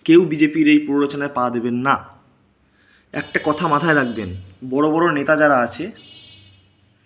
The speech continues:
তারা কিন্তু এসি ঘরে থেকে ভালোই বসে থাকবে, সব কিছু মানুষের ধ্বংস হয়ে যাবে সেটা দেখবে দাঁড়িয়ে বসে, দাঁড়িয়ে দাঁড়িয়ে এসিতে বসে, আর মরবে কিন্তু আপনার মতো আমার মতো সাধারণ মানুষ।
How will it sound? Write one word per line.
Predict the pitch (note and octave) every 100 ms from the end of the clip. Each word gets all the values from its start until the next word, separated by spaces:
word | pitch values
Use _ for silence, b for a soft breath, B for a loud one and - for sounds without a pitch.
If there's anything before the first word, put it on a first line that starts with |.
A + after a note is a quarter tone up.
| _ _ _ _ _ -
তারা | D3 D3+
কিন্তু | E3 D#3
এসি | D3+
ঘরে | D#3 D#3+
থেকে | D#3+ D#3+
ভালোই | C#3+ C3 C#3+
বসে | C3 B2+
থাকবে, | G#2+ F#2 B1 - _ _ _ _ _ _ _ _ _ _ -
সব | D3+ D3
কিছু | - D#3+ D3
মানুষের | C3+ C#3 D#3+ C3
ধ্বংস | C3 C#3 E3+
হয়ে | E3
যাবে | F3 A3+ G#3+
সেটা | C3 B2+
দেখবে | B2+ C3 B2+
দাঁড়িয়ে | A2 G#2+ A2+
বসে, | -
দাঁড়িয়ে | A2+ G#2+
দাঁড়িয়ে | F#2+ F#2+ F#2+ _ _ _ _ -
এসিতে | C3+ C3+ C3
বসে, | A2+ G2 F#2+ F#2 _ _ _ _ _ _ _ _ _ _ _ _
আর | - B2+
মরবে | C3 D3+ D#3
কিন্তু | D#3+ E3+ F3
আপনার | C3+ D3+ D3
মতো | D3 D3
আমার | C#3 C3+
মতো | C#3
সাধারণ | - A#2+ C3+ B2+
মানুষ। | G#2+ G2+